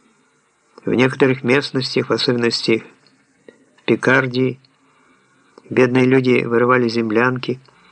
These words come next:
которые сохранились по сей день, и в них прятались. Но и в этих норах доставала их охота,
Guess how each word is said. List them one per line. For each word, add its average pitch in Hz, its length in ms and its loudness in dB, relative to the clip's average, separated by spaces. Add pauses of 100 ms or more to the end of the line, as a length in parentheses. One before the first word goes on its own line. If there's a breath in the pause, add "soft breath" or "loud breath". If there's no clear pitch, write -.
(160)
которые 117 360 0
сохранились 120 600 0
по - 160 0
сей 120 380 0 (240)
день, 127 420 0 (920)
и 98 80 -2
в 95 40 0
них 107 260 -2
прятались. - 680 -2 (1700)
Но 120 80 2
и 117 100 4
в 110 100 2
этих 185 320 0
норах 156 500 2
доставала 120 580 0
их 117 260 -2
охота, 135 560 -2